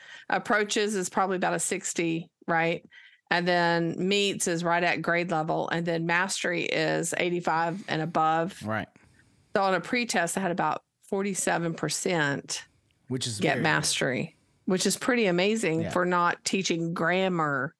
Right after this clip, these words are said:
Speaker 1: the way in isolation. Like, I was told the other day that that's what we're gonna have to do. And I'm like, "But I don't, and I can prove it to you." We gave the pretest, my kids soared.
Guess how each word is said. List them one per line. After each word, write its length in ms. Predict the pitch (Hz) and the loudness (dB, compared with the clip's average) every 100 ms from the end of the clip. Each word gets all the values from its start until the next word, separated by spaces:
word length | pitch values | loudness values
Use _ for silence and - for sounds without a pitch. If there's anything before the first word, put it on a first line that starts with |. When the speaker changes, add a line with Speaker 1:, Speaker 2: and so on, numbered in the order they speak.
| _ - - - - - | _ -20 -20 -20 -20 -10
Speaker 1:
the 140 | 196 | -2
way 260 | 165 165 160 | 2 2 2
in 120 | 170 | 2
isolation. 540 | 170 170 175 180 190 175 | 2 0 0 0 0 -2
Like, 200 | 160 165 | 0 0
I 60 | |
was 180 | 160 151 | 0 -2
told 260 | - 156 277 | -2 -2 0
the 120 | 185 | 0
other 180 | 175 165 | 0 -2
day 160 | 165 | -2
that 140 | 170 165 | -2 -4
that's 160 | 165 | -2
what 100 | - | -2
we're 80 | 165 | -2
gonna 140 | 165 170 | -2 -2
have 180 | 160 - | -4 -4
to 100 | - | -4
do. 460 | 175 165 117 - - - - - - - | 0 0 0 -4 -10 -20 -20 -20 -20 -4
And 160 | 170 175 | 0 2
I'm 100 | 175 | 4
like, 260 | 165 - - | 2 2 -2
"But 260 | 170 180 - | 2 2 4
I 100 | 185 | 2
don't, 400 | 175 185 277 214 | 4 2 2 2
and 140 | 165 | 2
I 60 | 185 | 0
can 160 | 196 180 | 0 -2
prove 260 | 277 339 | -2 -2
it 100 | 269 | -2
to 120 | - 165 | -2 -2
you." 260 | 147 143 - | -2 -4 -8
We 80 | 226 | -6
gave 200 | 214 180 | -2 -2
the 60 | |
pretest, 760 | 175 - 359 - 175 175 175 - - - - - | -2 -2 -2 0 2 2 -2 -8 -14 -20 -12 0
my 160 | 208 | 0
kids 600 | 220 - 185 170 180 - - _ _ - | 0 0 2 0 -2 -6 -8 _ _ -8
soared. 640 | - 214 262 247 143 196 | -2 0 2 2 0 -4